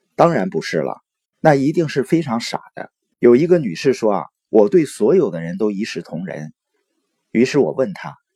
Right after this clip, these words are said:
，“那你每天早上都给你的邻居丈夫做早餐吗？”“当然不会了。”“如果你对待每个人都一样，你如何回报那些最有承诺的人呢？”“如果你对待每个人都一样，你怎么样去回报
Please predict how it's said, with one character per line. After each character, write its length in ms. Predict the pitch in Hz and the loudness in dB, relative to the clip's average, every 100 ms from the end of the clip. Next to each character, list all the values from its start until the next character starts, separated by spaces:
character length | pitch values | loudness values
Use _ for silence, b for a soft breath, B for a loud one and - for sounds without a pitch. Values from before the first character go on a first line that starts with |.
| _ _ _ | _ _ _
，“那 160 | 156 | 0
你 140 | 160 175 | 2 2
每 160 | 123 | 0
天 180 | 92 117 | -2 -4
早 180 | 147 78 | -2 -2
上 220 | - 110 | -2 -4
都 100 | 127 | -2
给 140 | 127 127 | -2 -4
你 100 | 113 | -6
的 120 | 98 | -8
邻 240 | 95 101 | -6 -8
居 160 | 120 120 | -4 -2
丈 260 | - 135 | -2 -2
夫 220 | 117 98 90 | -4 -8 -4
做 140 | 113 | -6
早 180 | 90 - | -6 -12
餐 240 | - 98 | -10 -6
吗 140 | 110 101 _ _ _ _ | -6 -8 _ _ _ _
？”“当 180 | 160 175 | 2 2
然 140 | 101 | 0
不 140 | 98 131 | -4 -2
会 160 | 90 | -2
了。 180 | 71 50 _ _ _ _ | -2 -8 _ _ _ _
”“如 240 | 131 185 | 2 4
果 160 | 175 180 | 4 2
你 160 | 120 85 | 0 -2
对 220 | 170 147 | -2 0
待 160 | 143 | -2
每 340 | 107 202 82 76 | -2 -2 -2 -2
个 160 | 165 | 0
人 220 | 147 90 233 | 0 -2 -2
都 180 | 143 | -2
一 160 | 120 98 | -2 0
样， 240 | 151 165 - _ _ _ _ _ | 2 2 -2 _ _ _ _ _
你 160 | 110 | -4
如 240 | 98 104 180 | 0 2 2
何 220 | 156 147 | 2 -2
回 340 | 156 98 101 | -2 -2 -2
报 240 | 170 180 107 | 2 2 2
那 120 | 110 | -6
些 240 | - 117 | -4 -4
最 200 | 113 160 | 0 0
有 160 | 98 - | 0 -4
承 300 | - - 85 | -8 -10 -6
诺 200 | 139 143 | 0 0
的 140 | 85 73 | 0 -6
人 180 | - | -10
呢 180 | 151 78 - _ _ _ _ | -12 -14 -16 _ _ _ _
？”“如 160 | - 175 | 2 6
果 140 | 190 | 6
你 140 | 190 113 | 6 2
对 160 | 175 | -2
待 120 | 165 147 | 0 -2
每 180 | 95 | -2
个 120 | 80 135 | 0 0
人 160 | 123 | 0
都 160 | 131 143 | -2 -4
一 100 | 113 | -4
样， 280 | 131 117 98 _ _ | -6 -6 -10 _ _
你 160 | - 156 | 0 0
怎 180 | 180 92 | 2 -2
么 120 | 85 | 0
样 160 | 139 123 | -2 -2
去 160 | 127 | -6
回 340 | - - 90 - | -6 -2 -2 0
报 300 | 151 104 | 0 -2